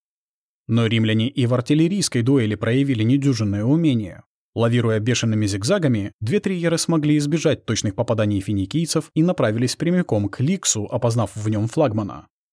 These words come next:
"Да они сюда плывут!" с неподдельным удивлением проговорил Фёдор и выругался по-русски, несказанно удивив капитана.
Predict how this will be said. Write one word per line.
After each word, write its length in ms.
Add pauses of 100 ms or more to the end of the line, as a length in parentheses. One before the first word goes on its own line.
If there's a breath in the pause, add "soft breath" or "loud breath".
(760)
"Да 280
они 220
сюда 400
плывут!" 560 (520)
с 100
неподдельным 500
удивлением 540
проговорил 480
Фёдор 480
и 100
выругался 500
по-русски, 460
несказанно 640
удивив 320
капитана. 600